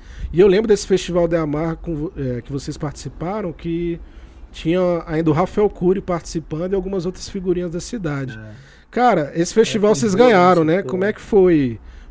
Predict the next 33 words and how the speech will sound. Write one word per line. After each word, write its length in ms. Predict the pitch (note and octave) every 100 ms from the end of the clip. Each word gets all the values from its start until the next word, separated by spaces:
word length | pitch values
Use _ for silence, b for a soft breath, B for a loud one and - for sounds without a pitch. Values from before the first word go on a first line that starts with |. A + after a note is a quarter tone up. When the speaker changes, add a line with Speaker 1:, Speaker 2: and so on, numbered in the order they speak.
| -
Speaker 1:
pós 320 | E3+ F3+ F#3+
esse 160 | E3+ -
festival 540 | F3 - D#3 D3 D#3
aí? 80 | D3+
Speaker 2:
A 20 |
gente 100 | D#3+
ganhou 120 | C#3+ D3
em 20 |
Brasília. 560 | D#3 F3+ D#3 D3+ A#2+ A2 - - -
Speaker 1:
É, 200 | D#3 D3+
ganhou, 280 | C#3+ D#3+ F3+
é, 300 | - F3 B2+ G#2+ b b
pois 140 | - D#3+
é, 100 | E3+
o 100 | D3
de 100 | D3+
Brasília. 600 | F#3 G3+ C#3+ D#3+ C3+ A2 -
Speaker 2:
A 40 |
seletiva, 640 | A2+ C3+ D3+ C#3+ D#3 C3+ A#2+
né? 140 | B2+ C3
Speaker 1:
Isso, 320 | D#3+ C#3+ -
isso. 300 | D#3+ - - - -
Speaker 2:
Foi, 260 | - D#3+ F#3
fo-, 240 | - - -
pô, 240 | G#3+ C3+
pra 220 | C3 C#3
gente 240 | B2+ E3+ -
foi 200 | - -
foda, 460 | - - F#3 G#3 G#3
né, 160 | F#3+
velho? 440 | F#3+ F#3 C#3 A#2+ A2+ - - - - -
A 280 | - A2+ C3
galera 320 | C#3 C#3 C#3+